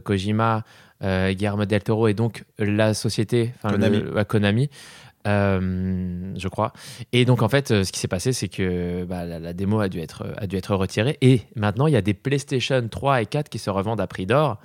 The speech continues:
Speaker 1: parce qu'elles ont à l'intérieur la, la démo, euh, enfin, le, le, le P T, quoi.
Speaker 2: Exactement.
Speaker 1: Et bon, bien sûr, vous, vous pourrez regarder, euh, si vous connaissiez pas, euh,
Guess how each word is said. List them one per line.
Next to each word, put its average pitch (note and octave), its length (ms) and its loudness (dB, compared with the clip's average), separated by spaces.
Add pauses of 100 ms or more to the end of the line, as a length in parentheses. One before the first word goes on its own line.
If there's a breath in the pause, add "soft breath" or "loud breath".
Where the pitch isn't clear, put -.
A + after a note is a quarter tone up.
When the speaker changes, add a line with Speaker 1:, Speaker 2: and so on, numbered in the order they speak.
(320 soft breath)
Speaker 1:
parce F#2+ 140 -4
qu'elles G#2+ 340 0
ont C#3+ 140 2
à A2+ 60 2
l'intérieur G2+ 560 0
la, F2 160 -4
la G#2+ 160 0
démo, G#2+ 420 -2
euh, D2+ 160 -6
enfin, F#2 160 -10
le, F#2+ 220 -2
le, G#2 240 -2
le A2+ 120 -4
P A2+ 200 -8
T, - 180 -10
quoi. D3+ 200 -6 (200 loud breath)
Speaker 2:
Exactement. G2+ 640 -2
Speaker 1:
Et A2 240 6
bon, A#2 100 4
bien A#2+ 140 4
sûr, C3+ 300 2
vous, B2 120 4
vous A2+ 100 0
pourrez G2+ 240 0
regarder, G2+ 420 0
euh, F#2+ 120 0
si - 140 -8
vous G2+ 120 -8
connaissiez G2 420 -2
pas, A2+ 300 -2 (120)
euh, F#2 340 -2